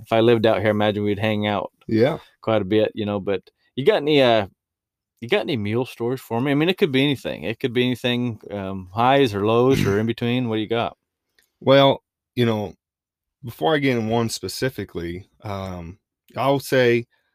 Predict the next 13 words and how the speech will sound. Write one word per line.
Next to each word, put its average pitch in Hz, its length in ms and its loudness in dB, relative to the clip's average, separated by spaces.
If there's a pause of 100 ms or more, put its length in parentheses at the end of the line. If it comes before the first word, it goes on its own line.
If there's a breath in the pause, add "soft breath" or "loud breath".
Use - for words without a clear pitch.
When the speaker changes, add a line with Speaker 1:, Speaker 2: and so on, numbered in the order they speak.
(380)
Speaker 2:
mules 156 320 2
have 123 100 -2
blessed 113 360 2
me 104 180 -2
because 95 360 -4
I 120 140 2
can 117 300 -6
honestly 117 400 -2
say 98 340 -2
mules 113 380 -2
have 98 120 -6 (800)
been 117 360 2
the, 98 220 -2